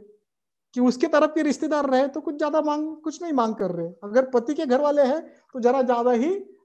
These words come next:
मांग करते हैं ना क्या? कभी-कभी ये बहुत ही व्यक्ति सापेक्ष होता है, बहुत ही सब्जेक्टिव कभी-कभी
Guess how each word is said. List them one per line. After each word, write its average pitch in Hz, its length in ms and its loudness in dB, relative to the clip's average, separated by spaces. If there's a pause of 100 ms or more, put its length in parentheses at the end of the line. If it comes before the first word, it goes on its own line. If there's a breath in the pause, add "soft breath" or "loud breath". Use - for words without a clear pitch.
(100)
मांग 185 260 -2
करते 175 280 -6
हैं 190 60 -6
ना 294 100 -6
क्या? 277 120 -8
कभी-कभी 277 460 -4
ये 294 60 -4
बहुत 285 280 -6
ही 320 180 -4
व्यक्ति 254 440 -2
सापेक्ष 254 480 -6 (500 soft breath)
होता 196 180 -4
है, 180 160 -2
बहुत 254 440 -4
ही 339 80 0
सब्जेक्टिव 269 580 -4
कभी-कभी 262 560 -2